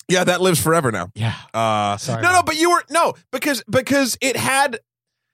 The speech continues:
Speaker 1: it had the right pedigree, right? Because, okay, Michael Fassbender's attached. Love the dude.
Speaker 2: Yeah.
Speaker 1: Uh, also,
Speaker 2: So
Speaker 1: uh,
Speaker 2: funny.
Speaker 1: he produced it, which I was super psyched for because I like the dude.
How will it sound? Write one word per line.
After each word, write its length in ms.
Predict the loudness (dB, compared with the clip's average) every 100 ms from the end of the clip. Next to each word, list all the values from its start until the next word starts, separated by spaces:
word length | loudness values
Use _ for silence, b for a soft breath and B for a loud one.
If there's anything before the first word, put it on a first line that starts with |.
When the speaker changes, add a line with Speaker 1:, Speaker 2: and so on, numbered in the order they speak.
| _
Speaker 1:
it 80 | -2
had 220 | 2 2
the 60 | 2
right 260 | 2 0 0
pedigree, 440 | 0 0 -2 -2
right? 280 | 0 -2 -2
Because, 360 | -2 0 0
okay, 240 | -2 -2 0
Michael 260 | 0 0
Fassbender's 540 | -2 -2 -2 -4 -4 -6
attached. 440 | -4 -4 -6 -8
Love 280 | -2 0 0
the 80 | -6
dude. 260 | -6 -10 _
Speaker 2:
Yeah. 300 | -4 -2 0
Speaker 1:
Uh, 320 | 2 2 2 2
also, 580 | 2 2 0 2 2 2
Speaker 2:
So 100 | 2
Speaker 1:
uh, 300 | 2 4 2
Speaker 2:
funny. 120 | -2
Speaker 1:
he 120 | -4
produced 540 | -2 0 2 2 0 -4
it, 160 | -4
which 200 | -2 -2
I 100 | 0
was 140 | 0 0
super 320 | 0 -2 -2
psyched 300 | -2 -2 -2
for 220 | -2 -2
because 260 | 0 0 0
I 140 | 0
like 340 | 2 0 0 -4
the 100 | -8
dude. 280 | -8 -12